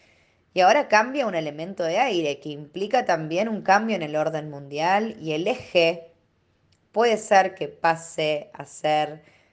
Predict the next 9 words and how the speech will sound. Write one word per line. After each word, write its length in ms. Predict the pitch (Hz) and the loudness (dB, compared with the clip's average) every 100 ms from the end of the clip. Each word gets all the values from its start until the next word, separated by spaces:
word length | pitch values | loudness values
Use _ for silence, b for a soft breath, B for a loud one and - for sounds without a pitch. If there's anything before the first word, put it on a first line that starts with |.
| b b _ _ - | b b _ _ -16
más 540 | 165 180 190 - - _ _ - | 2 2 2 -10 -18 _ _ -4
con-, 500 | 180 175 170 151 - | -4 -2 -6 -10 -10
con-, 320 | - 135 92 - _ _ _ _ _ _ _ _ _ | -8 -8 -10 -20 _ _ _ _ _ _ _ _ _
concientizado, 1300 | 160 151 156 - 156 156 160 156 - 202 170 143 139 | -10 -8 -8 -4 -4 -4 -10 -14 4 6 6 2 -4
digamos, 840 | 143 143 139 135 143 185 196 - _ - | -10 -10 -8 -10 -10 -12 -14 -20 _ -16
en 100 | 156 | -12
Occidente 640 | 147 - 160 160 170 165 | -12 -12 -6 -4 -6 -8
y 100 | 156 | -8
Oriente. 600 | 139 135 127 - - - | -8 -10 -12 -14 -18 -20